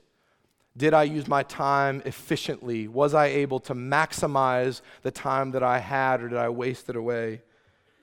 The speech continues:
Or if you're an Enneagram seven, like somebody that I know,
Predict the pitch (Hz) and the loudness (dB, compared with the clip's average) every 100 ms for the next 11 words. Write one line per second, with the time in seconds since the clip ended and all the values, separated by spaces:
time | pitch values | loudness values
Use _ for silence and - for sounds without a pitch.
0 | _ _ _ _ _ - 120 113 135 127 | _ _ _ _ _ -8 -6 -4 -4 -4
1 | 135 135 135 135 131 - 147 139 151 151 | -4 -4 -2 -2 -4 0 2 2 0 -2
2 | 127 - 139 135 135 135 139 139 143 139 | -4 -4 -2 2 2 0 0 0 0 0
3 | 147 175 | 0 0